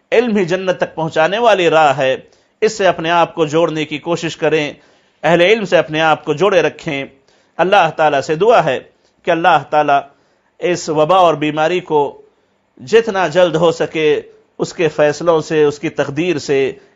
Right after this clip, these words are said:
उम्मत मुस्लिमा से इसको महफूज फरमाए, उम्मत मुस्लिमा की हिफाजत फरमाए,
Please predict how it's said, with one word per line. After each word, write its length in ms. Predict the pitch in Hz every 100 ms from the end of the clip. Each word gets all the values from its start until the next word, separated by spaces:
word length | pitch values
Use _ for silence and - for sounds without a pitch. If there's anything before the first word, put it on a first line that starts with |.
| _ _
उम्मत 300 | 202 196 160 165
मुस्लिमा 460 | 147 139 151 151 165
से 220 | 156 151 139
इसको 340 | 143 - 156 143 135 - - _ _ - _ _ _
महफूज 540 | 151 147 135 175 196 -
फरमाए, 500 | 160 160 165 165 165 - _ _ _ _
उम्मत 260 | 165 180 175 160
मुस्लिमा 400 | 151 151 151 165
की 140 | 156 139
हिफाजत 480 | 127 127 135 202
फरमाए, 500 | - 175 170 170 165